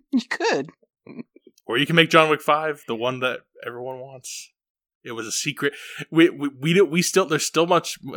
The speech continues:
Speaker 2: we don't know anything really about the High Table at all. There's still plenty of characters still alive. You do,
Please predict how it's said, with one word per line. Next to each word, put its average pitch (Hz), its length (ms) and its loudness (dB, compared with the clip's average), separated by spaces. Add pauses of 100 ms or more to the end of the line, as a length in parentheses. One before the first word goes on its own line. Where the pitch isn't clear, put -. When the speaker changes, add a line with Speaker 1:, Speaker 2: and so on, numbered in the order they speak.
(120)
Speaker 2:
we 131 120 -6
don't 170 160 0
know 165 160 2
anything 190 360 -2
really 165 260 -2
about 156 160 0
the 147 60 0
High 139 140 4
Table 139 380 -2
at 120 40 0
all. 131 380 0
There's 113 160 -4
still - 160 0
plenty 123 240 -4
of 131 60 -8
characters 135 420 -4
still 131 220 -2
alive. 127 380 -2 (760)
You 101 120 -16
do, 104 320 -12